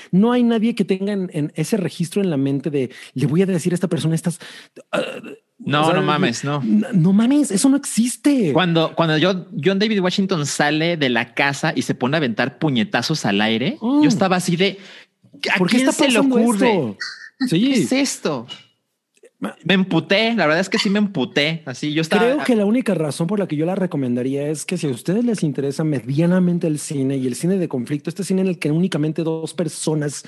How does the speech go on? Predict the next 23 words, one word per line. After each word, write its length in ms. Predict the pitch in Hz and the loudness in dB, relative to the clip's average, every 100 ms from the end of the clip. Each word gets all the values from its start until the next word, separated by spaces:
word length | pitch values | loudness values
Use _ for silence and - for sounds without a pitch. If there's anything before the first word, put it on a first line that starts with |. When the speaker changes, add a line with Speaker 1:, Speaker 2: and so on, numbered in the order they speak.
| - - | -20 -20
Speaker 1:
son 640 | - 160 151 151 156 160 156 _ - | -4 2 4 4 2 0 -4 _ -4
la, 380 | 165 151 131 - - | -2 -2 -8 -18 -4
la 300 | 143 123 - | -2 -2 0
trama, 460 | 151 131 160 262 - _ _ _ _ _ - _ _ | 0 2 2 0 -4 _ _ _ _ _ -20 _ _
Speaker 2:
Sí. 300 | - 147 123 - _ _ _ | -10 -8 -8 -12 _ _ _
Speaker 1:
véanla 580 | 123 160 185 185 190 254 | 0 2 4 4 2 2
para 180 | - 139 | 0 2
ver 140 | 135 | 2
lo 80 | 143 | 0
que 80 | 135 | 0
no 120 | 131 | 0
tienen 220 | 127 127 | 0 0
que 100 | 127 | 0
hacer, 220 | 131 120 107 | -2 -2 -4
porque 260 | 123 - | -4 -4
no 260 | 120 127 147 | -2 0 0
mames, 460 | 165 151 151 147 - - _ _ _ _ _ | 0 0 0 -2 -6 -14 _ _ _ _ _
qué 140 | - 175 | 0 2
horror. 160 | 185 | 2
Speaker 2:
Una 100 | 202 | 2
cosa 220 | - 196 | 2 2
muy 180 | 190 170 | 2 0
teatral. 600 | 170 143 147 139 131 131 | 0 0 0 0 0 -4